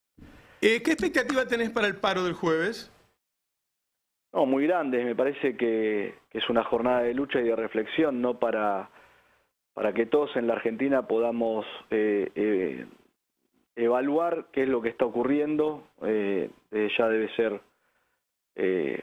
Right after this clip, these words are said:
Speaker 2: un punto de inflexión para, para que el gobierno cambie el rumbo. Eh,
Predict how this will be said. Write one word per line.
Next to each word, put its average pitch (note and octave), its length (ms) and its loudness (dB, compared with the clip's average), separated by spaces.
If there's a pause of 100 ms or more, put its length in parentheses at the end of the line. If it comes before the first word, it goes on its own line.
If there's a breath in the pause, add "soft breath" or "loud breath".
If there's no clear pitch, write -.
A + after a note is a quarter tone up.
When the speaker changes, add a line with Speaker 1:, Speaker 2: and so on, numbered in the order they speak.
Speaker 2:
un A#2 160 -2
punto A#2+ 240 2
de A#2 80 2
inflexión B2 560 0
para, G#2 400 0
para G#2 260 -2
que A2+ 100 0
el G#2+ 80 2
gobierno A#2 440 0
cambie A2+ 280 0
el A#2 100 2
rumbo. D3 560 0 (760 loud breath)
Eh, G#2+ 400 0